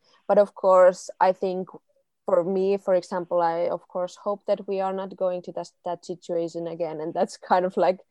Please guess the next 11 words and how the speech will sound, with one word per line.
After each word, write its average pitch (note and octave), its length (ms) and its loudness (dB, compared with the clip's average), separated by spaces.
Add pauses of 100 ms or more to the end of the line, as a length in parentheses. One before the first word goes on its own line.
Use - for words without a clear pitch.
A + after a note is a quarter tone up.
(280)
something F#3+ 480 -4
how F#3+ 180 0
to - 140 -12
protect - 680 -4 (500)
our F3+ 160 2
minds F#3+ 600 -2 (200)
for F3 200 2
that. G#3 280 -2 (640)
Um, F#3+ 720 0 (880)
but, G3 280 4
like, G3+ 340 2